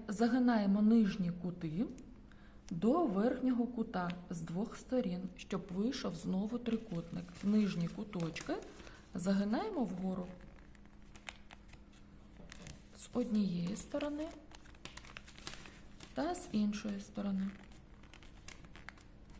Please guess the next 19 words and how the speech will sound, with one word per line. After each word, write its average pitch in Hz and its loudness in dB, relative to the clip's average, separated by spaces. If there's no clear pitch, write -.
Ось 233 0
такий 254 0
знову 233 4
у - 2
нас 202 0
виходить 220 -4
квадрат, 202 -2
е, 190 6
трикутник. 185 2
Такий 190 0
виходить 220 0
трикутник. 202 -6
У 226 6
отриманого 214 6
трикутника 220 0
зводім-, 196 2
зводимо 262 2
протилежні 262 4
кути 220 0